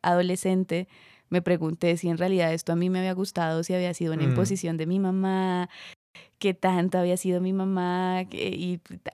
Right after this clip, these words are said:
Speaker 1: hay mucho de eso en mi, en mi libro, en mi primer libro, eh, como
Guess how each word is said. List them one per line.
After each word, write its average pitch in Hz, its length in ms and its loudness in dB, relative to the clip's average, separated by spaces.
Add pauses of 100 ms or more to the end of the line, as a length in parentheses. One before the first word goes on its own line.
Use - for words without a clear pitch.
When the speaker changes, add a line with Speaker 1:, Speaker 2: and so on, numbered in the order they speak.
Speaker 1:
hay 180 160 4
mucho 196 340 -2
de 190 140 0
eso 180 120 -4
en 175 120 0
mi, 185 340 -2
en 170 220 -4
mi 170 160 -4
libro, 190 300 -2
en 190 100 0
mi 190 80 -2
primer 165 320 -4
libro, 190 340 -2 (420)
eh, 196 200 0
como 180 200 -4